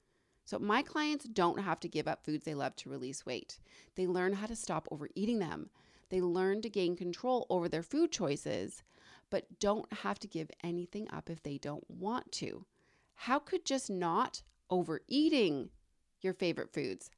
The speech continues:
help you lose weight? Does that make sense? Lots of my clients eat their favorite foods sometimes every day and still lose weight. My clients a lot of the time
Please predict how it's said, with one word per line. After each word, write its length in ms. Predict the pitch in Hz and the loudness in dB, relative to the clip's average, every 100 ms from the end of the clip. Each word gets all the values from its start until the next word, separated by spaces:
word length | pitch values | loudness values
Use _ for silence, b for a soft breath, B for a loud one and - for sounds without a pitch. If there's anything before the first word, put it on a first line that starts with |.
| - | -14
help 320 | - 156 - | -6 -6 -4
you 120 | 156 | -4
lose 260 | 143 143 - | -4 -6 -4
weight? 420 | 131 - - - _ _ _ _ - | -6 -6 -10 -14 _ _ _ _ -14
Does 120 | - | -8
that 160 | 185 - | -6 -4
make 160 | 202 | -4
sense? 560 | - 139 196 330 - - _ _ _ _ _ _ _ _ _ _ _ | -4 -4 -2 -2 -4 -18 _ _ _ _ _ _ _ _ _ _ _
Lots 420 | 190 208 226 240 | -4 0 0 0
of 80 | 240 | -2
my 140 | 220 196 | 0 0
clients 420 | - 170 160 - | -2 -2 -2 -4
eat 180 | - 185 | -6 -4
their 120 | 190 | -2
favorite 400 | 185 175 170 - | -2 0 0 -2
foods 360 | - 175 165 - - | -4 -2 -2 -4 -12
sometimes 640 | - 233 285 226 170 160 - | -4 -4 -2 -2 -4 -6 -6
every 340 | 175 185 165 | -6 -4 -4
day 400 | 139 156 92 78 - _ - | -2 -2 -2 -8 -16 _ -14
and 160 | 170 | -14
still 440 | - - 160 156 - - | -10 -6 -6 -6 -10 -6
lose 320 | 151 - - | -4 -4 -10
weight. 380 | - 165 - - _ _ _ _ _ _ _ _ _ - - | -4 -4 -4 -16 _ _ _ _ _ _ _ _ _ -20 -2
My 140 | 190 | -2
clients 380 | 196 220 220 214 | -2 -2 -2 0
a 20 | |
lot 200 | 202 190 | 0 2
of 40 | 202 | 2
the 60 | |
time 260 | 208 202 | 0 -4